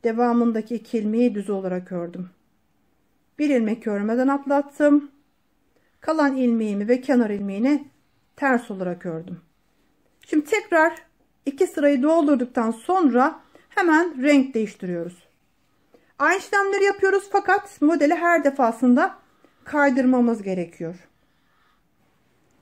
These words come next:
Başlangıçtaki kenar ilmeğini düz olarak ördüm.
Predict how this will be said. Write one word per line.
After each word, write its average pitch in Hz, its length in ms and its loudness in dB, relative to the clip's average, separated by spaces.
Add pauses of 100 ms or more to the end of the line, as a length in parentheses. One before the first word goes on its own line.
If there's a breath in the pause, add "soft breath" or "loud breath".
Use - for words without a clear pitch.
(400 soft breath)
Başlangıçtaki 370 800 -2
kenar 359 260 0
ilmeğini 320 460 2
düz 254 140 -2
olarak 320 400 0
ördüm. 330 440 0